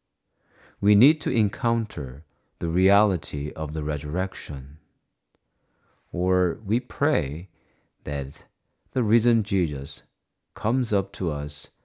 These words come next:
and reveals himself to us. It is not the time to go back to our homes. It is time to search and meet the risen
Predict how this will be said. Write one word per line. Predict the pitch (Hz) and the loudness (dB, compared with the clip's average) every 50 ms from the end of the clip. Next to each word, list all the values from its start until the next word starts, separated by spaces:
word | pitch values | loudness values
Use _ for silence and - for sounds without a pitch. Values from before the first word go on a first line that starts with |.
| _ _ _ - | _ _ _ -4
and | 80 80 78 | -2 -2 0
reveals | 78 78 73 78 95 101 98 98 98 - - | 0 0 0 2 4 4 4 4 2 0 -2
himself | 85 80 78 - - 87 73 73 71 - - | -2 -4 -4 -4 -4 -4 -4 -4 -6 -12 -12
to | - 78 76 | -10 -8 -6
us. | 78 78 73 69 - - - - - - _ _ _ _ _ _ _ _ _ _ _ _ _ _ _ _ _ _ _ _ _ _ _ _ _ _ _ _ _ _ _ _ _ _ _ _ _ _ _ _ _ _ _ _ _ _ | -6 -6 -6 -10 -12 -14 -14 -16 -18 -20 _ _ _ _ _ _ _ _ _ _ _ _ _ _ _ _ _ _ _ _ _ _ _ _ _ _ _ _ _ _ _ _ _ _ _ _ _ _ _ _ _ _ _ _ _ _
It | - 90 85 | -2 0 2
is | 92 95 87 - - | 4 2 2 2 0
not | 87 90 101 117 131 - - - | 0 2 2 2 0 -2 -4 -8
the | 143 | -8
time | - - - 110 107 107 95 78 69 67 65 69 71 - - | -8 -6 -2 -2 0 0 0 -2 -4 -6 -8 -10 -12 -12 -12
to | - 131 | -12 -12
go | 120 - 90 85 82 82 85 85 - _ | -8 -4 -2 0 0 0 -2 -2 -4 _
back | - 73 69 69 - _ - | -6 -6 -6 -6 -10 _ -12
to | - 85 78 78 - | -10 -8 -6 -6 -6
our | - 73 71 71 69 71 - | -6 -6 -4 -4 -4 -6 -6
homes. | - - - 82 78 71 65 65 65 64 67 76 - - - _ _ _ _ _ _ _ _ _ _ _ _ _ _ _ _ _ _ _ _ _ _ _ - | -8 -8 -8 -6 -6 -6 -8 -10 -12 -16 -18 -18 -20 -20 -20 _ _ _ _ _ _ _ _ _ _ _ _ _ _ _ _ _ _ _ _ _ _ _ -2
It | 85 85 | 0 2
is | 87 98 90 - - | 2 2 0 -2 -4
time | - - 104 101 107 110 110 110 107 | -4 -2 0 2 2 2 2 0 -2
to | - 107 98 | -4 -6 -6
search | - - - 135 139 139 143 143 143 - - - - | -6 -2 0 2 4 4 2 0 -4 -10 -14 -10 -6
and | 92 85 87 87 82 78 | -4 -2 -2 0 -2 -2
meet | 76 78 78 78 73 - _ | -2 -2 -2 -4 -4 -6 _
the | 76 73 | -6 -6
risen | 71 73 85 90 82 71 71 65 65 69 78 90 | -4 -2 -2 -2 -2 -2 -4 -6 -6 -6 -8 -10